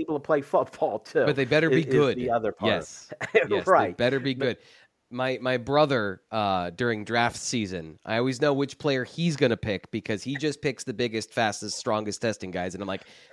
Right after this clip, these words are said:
Speaker 2: "But are they good at football?" You know, 'cause we're Bills
Speaker 1: <laughs>
Speaker 2: fans. And, like, "Who's gonna be the Bills pick?" It's like,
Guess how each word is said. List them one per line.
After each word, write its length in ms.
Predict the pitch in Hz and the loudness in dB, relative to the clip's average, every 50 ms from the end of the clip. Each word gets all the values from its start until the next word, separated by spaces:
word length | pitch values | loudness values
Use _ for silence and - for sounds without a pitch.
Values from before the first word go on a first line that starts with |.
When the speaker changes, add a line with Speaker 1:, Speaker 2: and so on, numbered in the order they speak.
| - - - | -20 -14 -8
Speaker 2:
"But 260 | - 139 147 165 170 | -4 0 2 6 6
are 160 | 170 175 170 | 8 6 6
they 160 | 156 160 160 | 6 4 2
good 220 | 147 151 165 160 156 | 4 2 4 6 6
at 100 | 156 - | 6 4
football?" 560 | - 160 151 - - 131 95 - - - - _ _ _ _ _ _ _ - - | 2 0 0 0 0 -6 -6 -6 -8 -16 -20 _ _ _ _ _ _ _ -20 -10
You 140 | - 110 113 | -6 -2 0
know, 240 | 110 95 - 190 170 - - | 0 0 0 -2 -2 -2 -2
'cause 140 | 175 123 127 | -4 -2 0
we're 100 | 147 147 | -2 0
Bills 360 | 131 151 165 170 165 143 - | 4 6 6 6 6 4 0
Speaker 1:
<laughs> 0 | |
Speaker 2:
fans. 320 | - 131 113 104 98 87 | -2 -2 -2 -2 -4 -4
And, 60 | 107 113 | -4 -4
like, 120 | 113 107 | -2 0
"Who's 160 | 165 190 165 | 0 0 2
gonna 140 | 156 180 170 | 0 2 2
be 80 | 170 165 | 2 0
the 80 | 160 | 2
Bills 220 | 147 180 180 160 - | 0 0 0 0 -2
pick?" 200 | - 123 104 101 | -4 -6 -6 -6
It's 120 | 98 85 | -8 -8
like, 140 | 98 - | -12 -12